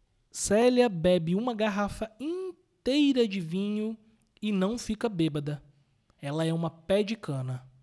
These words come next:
But this expression can also have another meaning, and it's not a funny one.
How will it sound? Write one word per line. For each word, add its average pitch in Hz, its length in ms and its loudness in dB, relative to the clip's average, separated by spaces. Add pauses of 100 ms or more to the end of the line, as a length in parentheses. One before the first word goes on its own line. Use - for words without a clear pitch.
(680)
But 180 680 2
this 160 240 -4
expression 247 720 -4 (220)
can 190 200 -6
also 262 340 -2
have 214 420 -4
another 185 400 0
meaning, 180 440 -2 (580)
and 165 240 -6
it's 180 220 -8
not 226 220 -4
a 226 40 -4
funny 233 360 -4
one. 131 340 -6